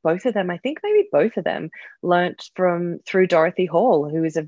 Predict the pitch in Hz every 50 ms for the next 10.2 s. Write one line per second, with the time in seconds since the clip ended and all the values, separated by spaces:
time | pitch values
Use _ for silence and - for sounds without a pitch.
0 | - - 156 151 151 160 160 151 151 147 147 151 151 151 151 151 151 - - -
1 | 147 143 147 156 151 147 156 - - - - - - - - - 165 160 165 151
2 | 147 151 - 165 151 156 151 156 156 156 156 160 156 151 - - - _ _ _
3 | _ - - - 110 - - - 170 151 - - - 160 160 - - 156 143 147
4 | 143 - - - - - - _ - 170 170 170 165 165 160 160 156 156 - 151
5 | 156 156 151 - 151 147 147 147 - 156 151 156 151 - 151 - 180 196 233 214
6 | 165 147 143 139 143 - 165 151 147 147 147 147 151 151 151 - - - - -
7 | _ _ - 196 185 185 - 185 180 - 180 180 175 175 160 - 160 156 156 156
8 | - - - 165 - - 170 170 160 175 156 143 139 135 135 - 151 143 143 -
9 | - 139 143 139 - - 151 147 143 143 147 143 147 143 - - 147 143 143 143
10 | 143 147 147